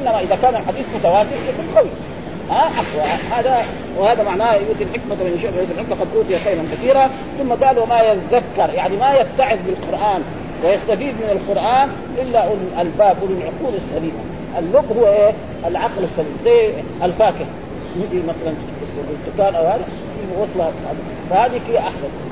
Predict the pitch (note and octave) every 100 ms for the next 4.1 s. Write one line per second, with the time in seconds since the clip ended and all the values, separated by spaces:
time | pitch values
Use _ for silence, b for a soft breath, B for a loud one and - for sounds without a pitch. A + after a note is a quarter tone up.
0 | F3+ F#3 G3 A3+ F#3 C4+ - F3+ G3+ C#4
1 | C#4 A#3 E3+ F#3+ G3+ F3 F3 F3 - A#3+
2 | G#3 G3 F#3+ F3+ - - - E3 F#3 F3+
3 | F3+ A#3+ G#3 A3+ F#3+ A#3 A#3 G3+ D3+ D3+
4 | -